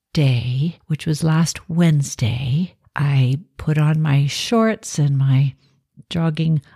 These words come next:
apparel, and I have good shoes, and it was a lovely,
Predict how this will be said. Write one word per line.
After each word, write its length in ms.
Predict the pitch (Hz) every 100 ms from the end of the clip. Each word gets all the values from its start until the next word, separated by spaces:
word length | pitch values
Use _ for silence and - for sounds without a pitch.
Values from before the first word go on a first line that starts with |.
| _
apparel, 1000 | 208 - - - 214 202 202 202 196 190 - - - - _
and 520 | - 151 135 143 139 - - -
I 60 | 131
have 180 | -
good 180 | 127 120
shoes, 840 | - - 277 269 247 233 233 214 - _ _ _ _ -
and 500 | 156 151 147 147 135
it 120 | 120
was 260 | 135 139 -
a 100 | 135
lovely, 760 | 135 165 190 185 185 180 175